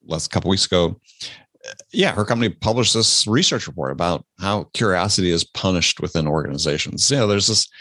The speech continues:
move to conformity, and it's, it's nobody's friend. Conformity is not our friend. Is if you're trying to succeed in this world, is being yourself is the best you can be, and the best version of yourself, or as best as you can be,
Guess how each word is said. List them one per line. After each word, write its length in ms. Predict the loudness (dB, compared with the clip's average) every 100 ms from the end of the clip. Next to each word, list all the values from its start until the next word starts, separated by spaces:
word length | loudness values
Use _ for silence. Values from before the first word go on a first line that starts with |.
| -20 -16 -2
move 440 | 4 4 4 2
to 100 | -4
conformity, 1040 | -2 -2 -4 -8 -2 2 2 2 -2 -8 -10 -16 -16 -2
and 720 | 0 2 2 2 2 2 0
it's, 340 | 0 0 0 _ _ _ _ -18 -14 -12 -14 -18 _ _ -8
it's 160 | -2 2
nobody's 260 | 4 4 2
friend. 440 | 2 0 0 -2
Conformity 400 | -2 0 2 2 2
is 140 | 2
not 180 | 0 0
our 100 | -4
friend. 420 | -4 -4 -2 -4 -6 -2
Is 400 | 2 4 4 2
if 60 | -2
you're 80 | 0
trying 220 | 2 2
to 60 |
succeed 440 | 2 0 0 0 0
in 100 | 0
this 180 | -2 -4
world, 260 | -2 0
is 140 | -2 -4
being 400 | -6 0 2 4
yourself 680 | 4 2 0 -4 -8 -14 -18 _ _ _ _ _ _ _ 0
is 300 | 2 2 2
the 80 | 0
best 260 | 0 0
you 80 | -2
can 140 | -2 -2
be, 280 | -4 -6 -14 -14 -2
and 840 | 2 4 4 2 2 2 0 -2
the 60 | 0
best 260 | 0 0
version 300 | 0 0 2
of 60 | 0
yourself, 360 | 0 0 0 0
or 80 |
as 140 | -2 0
best 280 | 0 0 -4
as 80 |
you 80 | -4
can 120 | -2
be, 320 | 0 2 0